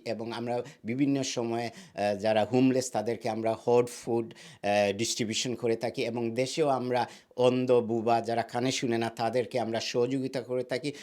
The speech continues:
এবং দেশে আমরা দুইটা স্কুল, একটা সিলেট এবং বরিশালে, তাদেরকে আমরা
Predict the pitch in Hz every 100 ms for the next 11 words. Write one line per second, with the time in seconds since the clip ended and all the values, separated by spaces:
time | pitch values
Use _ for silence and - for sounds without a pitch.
0 | - 117 117 117 123 - 131 120 117 113
1 | 107 120 - - 117 110 - 110 - 123
2 | 123 110 110 107 113 123 - 117 104 -
3 | - 123 117 117 123 110 113 113